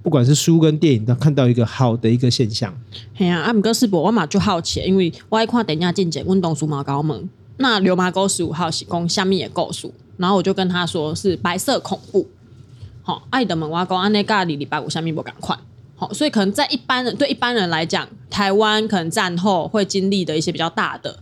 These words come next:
Speaker 2: 呃，受到统治政权压迫的事件，就是二二八跟白色恐怖。啊，不过这两件代志其实是不一样的。
Speaker 1: 嗯，对。
Speaker 2: 啊，这不一样是哪位不一样？
Speaker 1: 嗯，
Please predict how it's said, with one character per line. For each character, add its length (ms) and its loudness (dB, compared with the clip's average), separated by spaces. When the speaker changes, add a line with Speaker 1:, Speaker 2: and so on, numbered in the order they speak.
Speaker 2:
呃， 220 -2
受 200 -2
到 280 0
统 260 -6
治 220 0
政 180 0
权 220 -4
压 160 0
迫 180 0
的 80 -4
事 180 -2
件， 240 -2
就 80 -8
是 140 -6
二 60 -4
二 180 2
八 260 -2
跟 380 0
白 120 0
色 140 0
恐 160 -6
怖。 260 -4
啊， 80 -4
不 80 2
过 180 2
这 140 0
两 320 2
件 260 0
代 200 -2
志 280 -8
其 80 2
实 140 2
是 140 -4
不 120 0
一 40 -4
样 180 -8
的。 300 -4
Speaker 1:
嗯， 420 6
对。 100 6
Speaker 2:
啊， 360 2
这 180 2
不 100 2
一 60 0
样 420 -2
是 220 -6
哪 80 4
位 160 6
不 100 -2
一 320 -6
样？ 140 -2
Speaker 1:
嗯， 240 4